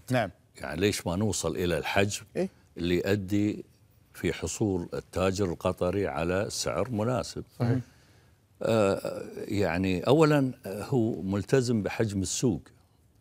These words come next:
Speaker 2: بعدين في منافسة شديدة يعني في، آه، السوق القطري.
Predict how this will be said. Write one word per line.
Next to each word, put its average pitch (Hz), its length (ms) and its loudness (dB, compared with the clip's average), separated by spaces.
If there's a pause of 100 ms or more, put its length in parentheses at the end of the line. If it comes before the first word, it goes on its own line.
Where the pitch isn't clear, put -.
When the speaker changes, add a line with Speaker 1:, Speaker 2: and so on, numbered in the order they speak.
(320)
Speaker 2:
بعدين 110 440 2
في 165 200 0
منافسة 135 600 2
شديدة 85 500 0
يعني 67 300 -8
في، 64 300 -6
آه، 60 320 -8
السوق 82 340 -4
القطري. 71 580 -6